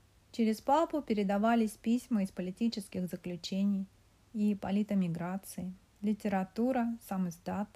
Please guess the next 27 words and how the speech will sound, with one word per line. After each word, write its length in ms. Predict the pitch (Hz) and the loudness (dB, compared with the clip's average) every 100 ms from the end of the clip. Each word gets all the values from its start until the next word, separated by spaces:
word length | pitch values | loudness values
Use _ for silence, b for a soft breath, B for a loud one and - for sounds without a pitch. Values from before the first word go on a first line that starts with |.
| - _ _ _ - | -20 _ _ _ 0
Один 380 | 220 240 349 | 2 4 2
из 120 | 349 - | 0 0
первых 460 | 240 214 185 185 | 2 2 2 -2
он 140 | 196 196 | 0 2
привез 420 | 214 220 240 - | 2 2 0 -2
в 100 | 185 | 2
Новосибирск 840 | 190 196 202 214 247 330 - - - | 2 2 0 0 2 0 -6 -20 -8
джаз 580 | 208 185 196 220 320 - | -2 0 2 0 0 -4
и 120 | 226 240 | 0 2
рок, 360 | 180 175 - _ _ _ _ 196 | 2 0 -6 _ _ _ _ -2
запрещенных 640 | 220 262 262 320 330 320 | 0 2 0 0 -2 -2
тогда 360 | - 185 196 247 | -2 0 2 4
битлов. 460 | 214 - 180 214 226 - _ _ _ - | 2 0 -2 -2 -4 -12 _ _ _ -2
В 100 | 214 | 4
нашем 400 | 240 277 269 226 | 6 6 6 6
доме 260 | 220 202 180 | 8 6 2
постоянно 640 | 196 - 202 233 269 269 | -2 0 4 4 4 2
собирались 560 | 262 202 208 214 208 202 | 0 0 2 4 2 0
компании 600 | 190 190 208 214 202 190 | 0 0 2 6 6 6
людей, 380 | 190 180 214 220 | 2 2 2 0
критически 680 | - 185 254 277 247 - | -4 -6 -4 -4 -6 -4
настроенных 640 | 196 196 - 196 190 180 185 | 0 0 -2 -2 0 -2 -2
к 40 | |
режиму. 520 | 196 196 185 170 170 175 _ _ _ _ _ - - | -2 -2 -2 -4 -6 -10 _ _ _ _ _ -14 -2
Слушали 380 | 311 359 247 | -2 0 2
радио 400 | 214 220 240 208 | 2 4 4 2
"Свобода" 720 | 196 - 180 180 214 220 196 | 0 -2 -2 0 2 2 0